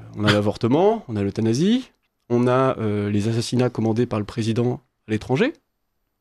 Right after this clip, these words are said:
On s'est pas gêné pour aller tuer des Français en Syrie, que je sache. Alors qu'on n'était pas en guerre avec, avec, avec eux officiellement. Donc ça, ça gêne personne.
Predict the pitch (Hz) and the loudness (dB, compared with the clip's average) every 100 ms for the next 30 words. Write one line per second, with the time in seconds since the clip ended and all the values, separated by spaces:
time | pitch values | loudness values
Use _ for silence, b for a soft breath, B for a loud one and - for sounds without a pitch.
0 | _ - - - 131 101 123 160 98 90 | _ -20 -20 -20 -8 -2 0 0 -2 -2
1 | 123 113 110 - 107 226 220 139 113 - | -2 -2 -6 -16 -8 -2 0 -2 -10 -18
2 | - - _ _ _ _ _ _ _ _ | -20 -20 _ _ _ _ _ _ _ _
3 | - 80 - 101 107 113 117 117 127 175 | -12 -12 -8 -6 -2 0 0 0 0 0
4 | 143 202 220 139 175 156 - 113 104 104 | 0 0 0 -2 -2 -4 -4 -14 -18 -18
5 | _ _ _ _ _ 135 123 - _ 170 | _ _ _ _ _ -2 -2 -6 _ -6
6 | 147 139 139 - 123 | -2 -2 -4 -12 -16